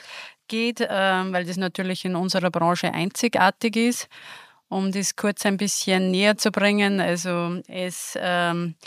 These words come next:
sind anstelle der Verriegelungszapfen sind das Klappen, die sich beim Schließen vom Fenster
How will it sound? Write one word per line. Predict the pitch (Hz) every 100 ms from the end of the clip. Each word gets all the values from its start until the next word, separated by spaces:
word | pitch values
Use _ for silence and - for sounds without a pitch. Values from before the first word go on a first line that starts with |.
| - - -
sind | - - 202 202 - -
anstelle | 180 - 185 190
der | 180 180
Verriegelungszapfen | 185 208 202 196 196 - - - - 202 196
sind | 196 185 190
das | -
Klappen, | 165 160 - 202 202
die | 190
sich | 180 185 -
beim | 175 175
Schließen | - 196 - 202 190
vom | 180 180
Fenster | 180 175 180 -